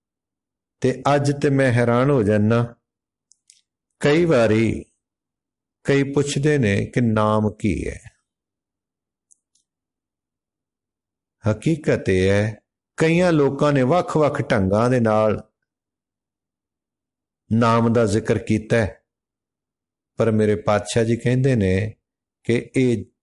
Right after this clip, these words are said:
ਨਾਮ ਕੀ ਹੈ, ਉਸ ਮਾਲਕ ਦੀ ਸਿਫਤ ਸਲਾਹ ਹੈ। ਉਹਦੀ ਸਿਫਤ ਸਲਾਹ ਹੀ ਨਾਮ ਹੈ,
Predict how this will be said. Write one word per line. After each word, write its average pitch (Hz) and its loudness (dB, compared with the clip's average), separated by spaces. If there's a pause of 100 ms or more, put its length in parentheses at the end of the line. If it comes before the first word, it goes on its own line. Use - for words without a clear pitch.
(160)
ਨਾਮ 120 0
ਕੀ 131 2
ਹੈ, 95 0
ਉਸ 120 -2
ਮਾਲਕ 104 0
ਦੀ 101 -2 (100)
ਸਿਫਤ 104 -2
ਸਲਾਹ 98 -2
ਹੈ। - -16 (1300)
ਉਹਦੀ 214 2
ਸਿਫਤ 185 0
ਸਲਾਹ 147 2
ਹੀ 131 -2 (100)
ਨਾਮ 107 2
ਹੈ, 98 -2